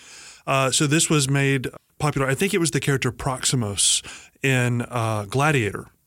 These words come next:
And, uh, he died during filming, but his scenes weren't finished, and they actually used the, the very early versions of this technology to get him back in there so that he could say his lines.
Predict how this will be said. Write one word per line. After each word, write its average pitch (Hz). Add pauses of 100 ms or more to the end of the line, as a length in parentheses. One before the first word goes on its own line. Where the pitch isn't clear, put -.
(760)
And, 120
uh, 117
he 139
died 131
during 135
filming, 220
but 120
his 127
scenes 135
weren't 113
finished, 175
and 131
they 131
actually 127
used 131
the, 117
the 120
very 120
early 135
versions 123
of 110
this 110
technology 113
to 107 (380)
get 131
him 127
back 120
in 127
there 107
so 110
that 104
he 110
could 101
say 113
his 107
lines. 104